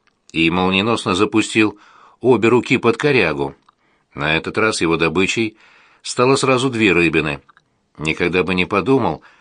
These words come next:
что может оказаться полезной детская забава», отметил прокуратор Иудеи.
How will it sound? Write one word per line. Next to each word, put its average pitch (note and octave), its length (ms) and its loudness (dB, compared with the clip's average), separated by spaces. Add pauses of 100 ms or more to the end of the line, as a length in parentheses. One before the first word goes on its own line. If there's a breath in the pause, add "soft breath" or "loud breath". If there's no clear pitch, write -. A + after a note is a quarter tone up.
(220 soft breath)
что - 240 -4
может A#2+ 260 0
оказаться A2 500 0
полезной A#2+ 580 -2
детская A#2+ 460 -2
забава», F2 600 0 (300)
отметил D#2+ 520 -4
прокуратор E2 680 -2
Иудеи. E2 560 -2